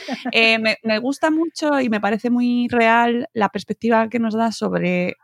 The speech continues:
Speaker 2: eh, todas estas mujeres y sobre la relación con la maternidad, ¿no? Porque es una, mm, también lo has hecho en tus libros anteriores, pero en este caso está como muy,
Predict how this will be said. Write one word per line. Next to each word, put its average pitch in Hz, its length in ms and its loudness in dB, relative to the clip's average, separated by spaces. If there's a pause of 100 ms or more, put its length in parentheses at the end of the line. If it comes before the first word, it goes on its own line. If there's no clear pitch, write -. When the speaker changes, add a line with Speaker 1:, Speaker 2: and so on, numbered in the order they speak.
(100)
Speaker 2:
eh, 190 200 -2
todas 202 280 -2
estas 214 240 -6
mujeres 226 480 -4
y 233 40 -4
sobre 214 320 0
la 208 140 2
relación 202 400 -2
con 247 160 2
la 220 80 2
maternidad, 190 600 2
¿no? 214 180 0
Porque 208 440 -6
es - 240 -6
una, 220 540 2 (800)
mm, 202 1000 -2 (960)
también 196 380 0
lo 233 60 4
has 214 140 -2
hecho 202 200 -2
en 185 120 0
tus 190 160 -8
libros 196 260 -6
anteriores, 196 600 0
pero 180 180 0
en 185 120 -2
este 214 240 0
caso 226 260 -2
está 220 240 0
como 214 300 -2
muy, 208 480 -2